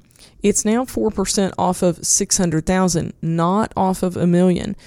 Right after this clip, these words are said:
So at this point, you need to be taking, by the four percent rule, you need to be taking twenty-four thousand dollars in income.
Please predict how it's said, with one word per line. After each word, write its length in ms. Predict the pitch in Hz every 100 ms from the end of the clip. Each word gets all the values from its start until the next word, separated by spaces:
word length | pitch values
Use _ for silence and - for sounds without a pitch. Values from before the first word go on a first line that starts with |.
| - -
So 260 | - 180
at 120 | 175 -
this 200 | 220 -
point, 300 | 226 190 -
you 160 | 175
need 300 | 170 175 262
to 80 | 233
be 200 | 175 165
taking, 520 | - 165 151 151 160 170
by 120 | 160
the 100 | 151
four 180 | - 165
percent 460 | - 151 208 214
rule, 300 | 151 143 143
you 120 | 160 175
need 220 | 180 208
to 60 |
be 100 | 202
taking 460 | 175 175 156 160 151
twenty-four 800 | - 165 165 - 170 - 190 214
thousand 460 | - 156 156 160 156
dollars 440 | 151 151 147 143
in 180 | - 143
income. 500 | 143 165 165 80 -